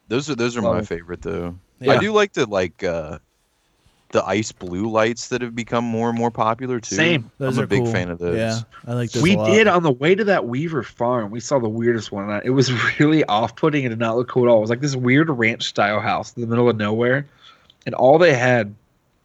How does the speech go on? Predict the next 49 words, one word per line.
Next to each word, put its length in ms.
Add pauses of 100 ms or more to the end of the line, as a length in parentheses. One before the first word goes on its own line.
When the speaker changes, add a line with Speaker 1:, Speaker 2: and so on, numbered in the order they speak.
(200)
Speaker 2:
was 140
under 200
their 160
gutters 420
around 240
their 140
house, 420 (540)
red 360
lights, 320
and 140
that 140
was 160
it. 160 (260)
And 80
it 100
looked 300
so 240
Speaker 3:
No, 240
that's 380
Speaker 2:
menacing 180 (160)
and 100
Speaker 3:
creepy. 120
Speaker 2:
weird, 380
Speaker 3:
Yeah. 200
Speaker 2:
<laughs> 300
and 100
it 60
was 100
just, 240
like, 180
super 520
off-putting. 560
It 100
was 160
really 300
not 340
Speaker 3:
Yeah. 380
Speaker 1:
That's 160
Speaker 2:
inviting 380
Speaker 1:
kinda 40
Speaker 2:
at 60
all. 40
Speaker 1:
stressful. 540 (220)
Speaker 2:
Yeah, 320 (200)
it 60
was 160
really 400
odd. 300 (500)
Speaker 1:
Um, 460